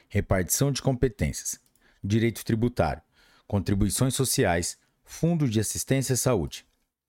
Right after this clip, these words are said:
Lei estadual. Militares estaduais e instituição de contribuição para custear serviços de saúde. A D I número ci-,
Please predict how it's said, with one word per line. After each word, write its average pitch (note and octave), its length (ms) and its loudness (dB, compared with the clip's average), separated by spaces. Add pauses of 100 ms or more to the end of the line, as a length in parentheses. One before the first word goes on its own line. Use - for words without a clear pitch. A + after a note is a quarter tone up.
(480)
Lei G#2+ 260 2
estadual. F#2 720 0 (380)
Militares A#2 600 2
estaduais A2+ 720 2
e G2+ 60 4
instituição G#2 720 0
de F#2+ 120 0
contribuição F#2 760 0
para - 240 -2
custear G2+ 560 0
serviços B2 640 0
de B2+ 120 0
saúde. B2 640 0 (420)
A G2 100 2
D G#2 180 2
I G#2 40 2
número G2+ 200 2
ci-, - 280 -2